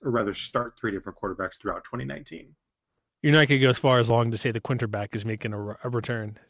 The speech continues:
Speaker 2: to Albuquerque.
Speaker 1: I mean, I always hope for that.
Speaker 2: Me too. For those who don't
Speaker 1: But
Speaker 2: know,
Speaker 1: I,
Speaker 2: that's five
Speaker 1: I don't see
Speaker 2: quarterbacks.
Speaker 1: that happening. No.
Speaker 2: That's five
Speaker 1: I don't think
Speaker 2: quarterbacks.
Speaker 1: it's gonna get that extreme.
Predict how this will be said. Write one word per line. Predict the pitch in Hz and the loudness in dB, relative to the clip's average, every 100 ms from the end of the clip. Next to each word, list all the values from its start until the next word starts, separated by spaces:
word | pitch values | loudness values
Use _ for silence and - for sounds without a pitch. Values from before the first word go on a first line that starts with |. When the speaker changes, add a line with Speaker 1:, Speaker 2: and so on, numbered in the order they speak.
| - | -16
Speaker 2:
to | 117 | -10
Albuquerque. | 117 107 113 110 233 _ _ _ _ _ _ _ _ _ _ _ _ _ _ _ | -10 -10 -14 -16 -18 _ _ _ _ _ _ _ _ _ _ _ _ _ _ _
Speaker 1:
I | 135 | -2
mean, | 139 | 0
I | 120 117 | 0 2
always | 139 | 0
hope | - 101 - | 0 -6 -4
for | 123 | -4
that. | 147 160 147 | -4 -2 0
Speaker 2:
Me | 135 | 0
too. | 123 110 113 _ _ | -2 -10 -14 _ _
For | 170 | 6
those | 208 | 6
who | 208 | 8
don't | 202 | 8
Speaker 1:
But | 185 | 8
Speaker 2:
know, | 190 | 8
Speaker 1:
I, | 160 | 8
Speaker 2:
that's | 165 - | 6 6
five | 175 165 | 6 6
Speaker 1:
I | |
don't | 165 127 | 6 4
see | 120 123 110 | 2 0 0
Speaker 2:
quarterbacks. | |
Speaker 1:
that | 104 98 | 0 -2
happening. | 92 - 131 143 139 | -6 -8 -12 -10 -2
No. | 151 | 2
Speaker 2:
That's | 151 | 2
five | - 156 147 | 4 2 4
Speaker 1:
I | |
don't | 131 139 127 | 0 0 -2
think | 127 | -2
Speaker 2:
quarterbacks. | |
Speaker 1:
it's | 123 | 0
gonna | 127 113 | 0 -2
get | 110 - | 2 2
that | 101 - | 2 0
extreme. | - - 76 196 | -2 -4 -4 -8